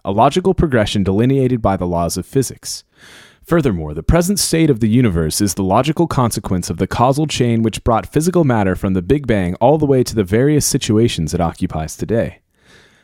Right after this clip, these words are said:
The unimaginable number of distinct causes giving way to distinct effects in the past also represents a big old set of facts, that is, information,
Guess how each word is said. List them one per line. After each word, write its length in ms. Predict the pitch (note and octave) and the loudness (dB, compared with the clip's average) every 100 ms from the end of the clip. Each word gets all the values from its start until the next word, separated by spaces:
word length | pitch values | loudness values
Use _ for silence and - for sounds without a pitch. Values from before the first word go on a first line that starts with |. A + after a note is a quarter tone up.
| _ | _
The 160 | - B2+ | 0 4
unimaginable 600 | F3 G3 F#3 D3 D#3 C3+ | 4 4 4 2 2 2
number 280 | C3 B2 A#2 | 2 4 4
of 140 | G2+ | 2
distinct 540 | - A2 - F3 F3+ - | 0 -2 0 0 -2 -2
causes 420 | - D3 A2 F#2 | 0 2 2 0
giving 300 | G#2 A#2+ B2 | 0 0 2
way 160 | A#2+ G#2 | 2 2
to 80 | |
distinct 480 | F#2+ - - D3+ C#3+ | -2 -4 -2 -2 -2
effects 480 | C3+ - D3 - - | -4 -4 -6 -4 -4
in 60 | G#2 | -2
the 60 | |
past 440 | - D3+ A#2 - - | 0 -2 -4 -4 -2
also 320 | F3 - D#3+ | 0 2 0
represents 580 | B2 A#2 G#2 G2+ G2 F2+ | 0 0 -2 -2 -4 -6
a 60 | |
big 320 | D#2+ A2 A#2+ | -2 -2 0
old 320 | G#2+ G#2+ G#2+ G2+ | 0 0 0 -2
set 200 | G2+ F#2+ | -4 -4
of 80 | |
facts, 560 | - F2 - - - - - | -6 -10 -12 -8 -6 -4 -2
that 200 | C3+ A#2 | 0 0
is, 180 | F2+ - | -2 -2
information, 720 | A2+ G#2 G2+ A2 A2 D2 | -6 -4 -2 0 -2 -6